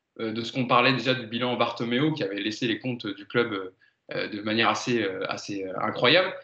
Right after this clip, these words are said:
Euh, qu'est-ce que t'as vu, qu'est-ce que t'as pensé en voyant ces déclarations de Laporta ? Est-ce que tu dis, bon, au final, euh, il a privilégié le club au détriment évidemment de, de la star du club, Lionel Messi, mais il n'avait pas d'autre choix en fait ?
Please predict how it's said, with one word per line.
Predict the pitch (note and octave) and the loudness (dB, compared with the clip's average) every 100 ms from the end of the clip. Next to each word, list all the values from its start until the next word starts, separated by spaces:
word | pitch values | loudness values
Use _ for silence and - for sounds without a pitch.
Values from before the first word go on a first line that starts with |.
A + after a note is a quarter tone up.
| - _ - | -18 _ -4
Euh, | A2 A2 G#2+ - | 2 2 0 -2
qu'est-ce | E3+ E3+ | -2 0
que | E3+ | 4
t'as | E3 C#3 | 4 4
vu, | D#3+ E3 | 0 -6
qu'est-ce | C3+ C3+ | -6 -6
que | C#3+ | -2
t'as | C#3+ | -2
pensé | D3 C#3+ F3 | 0 -4 -4
en | C3+ | -2
voyant | A2+ A#2+ | 0 0
ces | B2 A#2+ | -2 -6
déclarations | A#2 A#2+ A#2 C#3+ | -2 2 2 0
de | B2+ A2 | 0 0
Laporta ? | G#2 A#2 - C3+ | 0 -2 -2 2
Est-ce | B2 | 2
que | A2 | 0
tu | G#2+ A2 | -8 -6
dis, | B2+ | -2
bon, | A2+ | 0
au | A2 | -2
final, | - B2+ D3 C3 - _ _ - | 0 2 2 0 -6 _ _ -2
euh, | G2+ G2+ G2 F#2+ F#2+ F2+ _ | 2 4 4 2 0 -6 _
il | A#2 | 0
a | |
privilégié | A2 C3+ C3 C3+ C3+ D3+ C#3 C#3 | 2 4 6 8 8 6 4 0
le | A#2+ A#2 | -2 0
club | C#3+ F#3 F3 A2+ - _ _ _ _ | 4 4 2 -2 -8 _ _ _ _
au | B2 | -6
détriment | A#2+ A#2+ C3+ B2 | -6 -4 0 0
évidemment | A2+ A2+ B2 | 0 0 0
de, | G#2+ G2 | -2 -4
de | F#2+ F#2+ | -6 -6
la | G2 | -8
star | - C3 A#2+ | -2 0 0
du | A2 | -2
club, | B2+ A2 | -2 0
Lionel | G2+ G#2+ G#2+ | -2 -2 0
Messi, | A#2 A2+ F3 | 0 -2 0
mais | C3 D3 | 4 6
il | |
n'avait | B2+ A2+ | 6 6
pas | B2 | 4
d'autre | B2 - | 2 0
choix | C3 E3 | -2 -2
en | C#3+ | -4
fait ? | - | -6